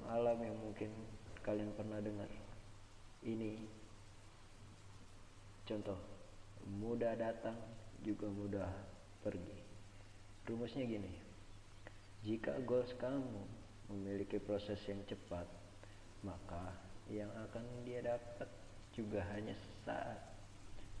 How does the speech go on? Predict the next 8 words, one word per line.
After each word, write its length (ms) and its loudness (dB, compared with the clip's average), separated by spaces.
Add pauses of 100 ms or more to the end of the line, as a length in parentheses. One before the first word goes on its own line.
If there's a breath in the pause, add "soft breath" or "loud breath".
(420)
Jika 340 4 (640)
goals 240 2 (160)
kamu 640 0
memiliki 560 2
proses 480 2
yang 160 4 (160)
long 240 6
term, 160 -2